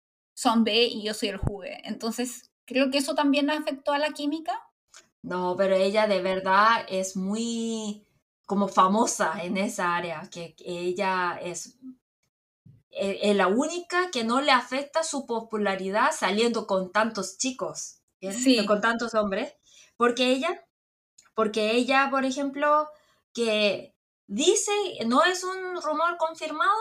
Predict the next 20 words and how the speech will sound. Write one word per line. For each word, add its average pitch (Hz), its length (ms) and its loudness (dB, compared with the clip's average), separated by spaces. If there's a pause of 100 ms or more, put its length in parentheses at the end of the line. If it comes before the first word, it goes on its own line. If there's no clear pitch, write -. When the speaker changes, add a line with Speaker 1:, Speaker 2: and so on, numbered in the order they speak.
(160)
Speaker 2:
pero 262 220 -2
dice 311 280 -8
que - 80 -12
está 302 180 -6
saliendo 277 420 -4
con 262 140 -2
un 269 120 0
actor 262 560 -4 (320)
que 226 280 2
está 226 400 4
haciendo 233 840 -4
servicio 202 1200 -4 (160)
militar, 180 560 2 (800)
que 226 220 6 (120)
Speaker 1:
Ok. 214 80 6
Speaker 2:
eso 226 160 -2
significa 202 460 -2
que 180 180 -2
es 180 100 -6
alguien 180 760 -6